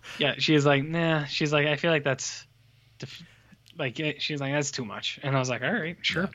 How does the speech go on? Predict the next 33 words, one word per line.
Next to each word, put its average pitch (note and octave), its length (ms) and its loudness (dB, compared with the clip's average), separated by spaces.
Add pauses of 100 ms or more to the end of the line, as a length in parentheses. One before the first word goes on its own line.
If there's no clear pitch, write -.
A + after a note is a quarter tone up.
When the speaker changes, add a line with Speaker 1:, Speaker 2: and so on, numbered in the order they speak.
(200)
Speaker 1:
Yeah. B2+ 80 -2
Did, B2 60 -6
did, C#3+ 140 2
Speaker 2:
'Cause C#3+ 240 6
Speaker 1:
did, C3+ 160 0
did B2+ 160 0
you B2+ 60 0
feel D3 260 4
it C#3 40 2
overstayed A#2+ 380 0
its - 160 -6
welcome A2+ 500 -2
by A2 140 4
the A2+ 160 2
end? A2+ 240 2
Like, G#2+ 100 0
it A#2+ 60 -2
was, A2+ 100 -2
like, A#2+ 200 0
almost C3 240 0
like, A#2+ 100 2
oh, D3 360 8
Speaker 2:
Uh, - 40 4
Speaker 1:
it C#3+ 140 2
was, D3+ 100 0
like, D#3 160 2
one F#3 220 4
beat D3 280 -2
too D#3 200 0
many. G2 520 4
We A#2+ 80 -2
were A#2 80 4
like, A2+ 160 4